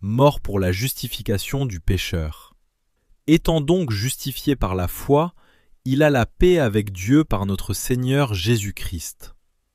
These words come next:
Mais si cette expérience est celle du chrétien, ce n'est pas une raison pour qu'il se croise les bras, satisfait de ce qui a été accompli pour lui. Celui qui a résolu d'entrer dans le royaume des cieux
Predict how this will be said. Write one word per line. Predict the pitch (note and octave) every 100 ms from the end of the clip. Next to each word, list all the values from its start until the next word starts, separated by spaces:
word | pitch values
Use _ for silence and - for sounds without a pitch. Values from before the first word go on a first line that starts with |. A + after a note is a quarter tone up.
| _ _ _ _ -
Mais | G2 G#2+
si | - C3
cette | A#2 A2
expérience | - - G2 A2 A#2+ A#2
est | F#2
celle | - G#2+ F#2+
du | F#2
chrétien, | - G2 - D3 D#3+ D#3+ _ _ _ _ _
ce | -
n'est | C#3+ D#3
pas | G3
une | D3+ B2+
raison | G2+ B2 A#2+ E3+ E3+
pour | -
qu'il | - A2
se | -
croise | G#2+ - C#3+ C3+ G2+
les | G2+
bras, | F#2+ F2 G#2 F#2 - _ _
satisfait | - - A2 A#2 - - C3+
de | G2+
ce | -
qui | G2+ - G#2
a |
été | G2 G2 G#2+ -
accompli | B2 - A#2+ - C#3+
pour | - G2 F#2+
lui. | F2+ F2+ E2 - _ _ _ _ _ _ _ _
Celui | - - A2 B2 B2+
qui | - A2
a | G2
résolu | G2+ G#2+ A2+ B2+ B2
d'entrer | G2+ A2+ - C#3+
dans | A#2+ G2
le | F#2
royaume | E2+ G#2+ A2 A#2 G#2
des | F#2
cieux | F2+ - D#3 D#3+